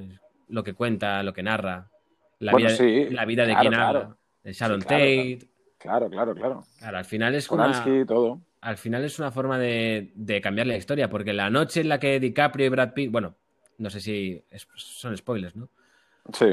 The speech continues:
Speaker 1: Pero la
Speaker 2: Da
Speaker 1: noche en la
Speaker 2: igual.
Speaker 1: que, la noche que pasa todo, la última noche de la peli, es la noche en la que Sharon Tate muere, y eso no es spoiler. Sharon Tate murió de verdad en el setenta y pico. No me jodáis.
Speaker 2: Claro.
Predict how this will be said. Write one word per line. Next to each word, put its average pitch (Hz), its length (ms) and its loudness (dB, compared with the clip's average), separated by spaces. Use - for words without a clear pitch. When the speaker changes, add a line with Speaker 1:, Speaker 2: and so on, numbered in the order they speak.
Speaker 1:
Pero 131 200 0
la 127 140 4
Speaker 2:
Da 127 80 6
Speaker 1:
noche 139 240 6
en 175 60 8
la 175 80 8
Speaker 2:
igual. 165 180 -2
Speaker 1:
que, - 140 -12
la 123 80 2
noche 143 200 -2
que 147 120 2
pasa 147 260 -4
todo, 165 400 6
la 143 80 4
última 151 320 0
noche 156 300 0
de 139 80 2
la 135 120 0
peli, 165 460 0
es 127 160 0
la 139 140 2
noche 135 320 0
en 139 80 2
la 110 120 0
que 107 140 -4
Sharon 120 320 -2
Tate 139 160 -2
muere, 113 240 0
y 90 80 -6
eso 95 140 -6
no 113 60 -4
es 101 100 -8
spoiler. 101 400 -4
Sharon 107 240 -4
Tate 123 100 -2
murió 117 380 0
de 107 80 -2
verdad 113 240 -2
en 110 80 -4
el 107 80 -4
setenta 104 300 -8
y - 20 -6
pico. 117 340 -10
No 107 80 -12
me 101 60 -8
jodáis. 110 420 -14
Speaker 2:
Claro. 98 340 -6